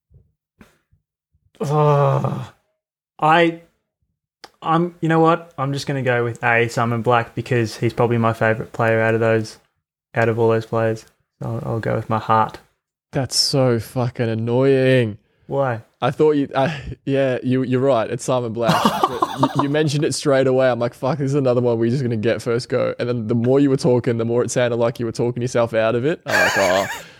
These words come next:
Speaker 2: we're on here, lads. We're on here." But, uh, no, you're right. I think it was, I can't remember if it was thirty-eight or thirty-nine in
Speaker 1: Yeah.
Speaker 2: oh three.
Speaker 1: And three goals?
Speaker 2: No, sorry, in, in oh three.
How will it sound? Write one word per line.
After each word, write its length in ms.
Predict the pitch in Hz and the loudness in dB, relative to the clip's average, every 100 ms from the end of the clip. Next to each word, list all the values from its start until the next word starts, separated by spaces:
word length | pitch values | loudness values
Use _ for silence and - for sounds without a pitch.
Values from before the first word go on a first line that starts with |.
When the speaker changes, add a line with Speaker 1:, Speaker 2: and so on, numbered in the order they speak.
| _ - | _ -2
Speaker 2:
we're 160 | 120 | 2
on 120 | 120 | 4
here, 140 | 117 113 | 4 4
lads. 300 | 113 120 110 | 6 4 6
We're 140 | 120 | 6
on 120 | 120 | 6
here." 180 | 117 110 - - - - 285 605 - - - | 6 2 0 -16 -10 -2 -2 -2 -6 -6 -4
But, 280 | - - 117 | -10 -2 0
uh, 260 | 104 113 - - - | 2 0 -4 -16 -10
no, 160 | - 110 | -2 0
you're 160 | 110 110 | 0 0
right. 140 | 101 | 0
I 60 | 139 | 2
think 160 | 139 | 2
it 40 | 139 | 2
was, 240 | 127 - | -2 -2
I 100 | - | -6
can't 140 | 127 120 | -4 -4
remember 160 | 120 | -2
if 40 | 127 | -2
it 40 | |
was 120 | 113 | -4
thirty-eight 480 | - 127 123 117 127 | 0 0 4 4 2
or 80 | 123 | 0
thirty-nine 800 | - 117 107 107 107 107 104 110 - | 0 0 0 -2 -2 -2 -4 -8 -14
in 120 | - 127 | -2 2
Speaker 1:
Yeah. 100 | 120 | 2
Speaker 2:
oh 40 | |
three. 500 | 110 - 110 107 110 - _ _ _ _ _ _ _ _ _ _ | 0 -6 -2 -2 -2 -8 _ _ _ _ _ _ _ _ _ _
Speaker 1:
And 180 | 147 135 | 0 0
three 220 | 127 147 | 2 0
goals? 460 | 131 139 135 190 - _ _ _ _ _ _ 127 | 4 4 2 0 -12 _ _ _ _ _ _ -2
Speaker 2:
No, 240 | 117 - | 0 0
sorry, 340 | 139 117 - | 0 0 2
in, 100 | 107 - | -2 -2
in 160 | 117 - | -4 -2
oh 160 | 98 98 | -2 -2
three. 300 | 95 95 | -2 -2